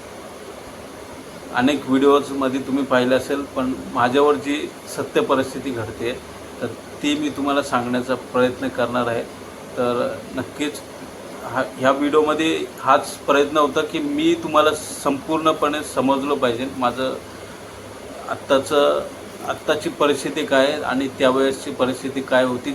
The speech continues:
जन्मापासून ते आत्तापर्यंत कोणकोणत्या गोष्टी घडल्या, या सर्व सांगणं हे खूप गरजेचं होतं. त्यामुळे हा व्हिडिओ बनवतो आहे. इथून पुढे ही मला तुम्हाला खूप बोलाय-, तुमच्यासोबत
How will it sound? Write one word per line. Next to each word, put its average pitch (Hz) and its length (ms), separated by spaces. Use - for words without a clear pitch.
जन्मापासून 131 800
ते - 360
आत्तापर्यंत 127 760
कोणकोणत्या 147 500
गोष्टी 131 420
घडल्या, 113 320
या 139 120
सर्व 143 340
सांगणं 123 460
हे 127 60
खूप 139 120
गरजेचं 120 420
होतं. 117 160
त्यामुळे 127 420
हा 120 220
व्हिडिओ 135 320
बनवतो 135 380
आहे. - 300
इथून 135 220
पुढे 135 300
ही 143 100
मला 135 240
तुम्हाला 127 340
खूप 135 140
बोलाय-, 127 360
तुमच्यासोबत 131 480